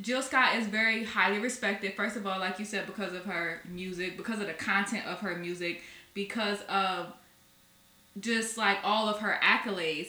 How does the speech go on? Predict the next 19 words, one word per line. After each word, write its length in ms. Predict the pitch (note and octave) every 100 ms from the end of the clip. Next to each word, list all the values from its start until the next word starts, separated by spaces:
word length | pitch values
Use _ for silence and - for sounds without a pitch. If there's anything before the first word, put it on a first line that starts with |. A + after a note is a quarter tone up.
| -
And 440 | G3 F#3+ F#3 F3+ - - _
Lizzo 540 | G3 G3 G#3 G#3+ G3+ -
is, 300 | F#3+ F#3 D#3
one, 240 | F#3+ C#4
she's 220 | D4 B3+
not 240 | G#3 F#3 -
there 120 | F3+
yet. 300 | F3 E3+ D#3+
Two, 220 | - C4
they 160 | A3 G3
don't, 260 | F#3+ G3
like 160 | F#3 F#3
you 60 | G3
said, 160 | F#3+
they 120 | F3
don't 320 | F3 F#3 A3+ G3
make 200 | E3 D3+
similar 420 | G3 F#3+ E3+ D#3+
music. 500 | E3 G3 F3 D#3+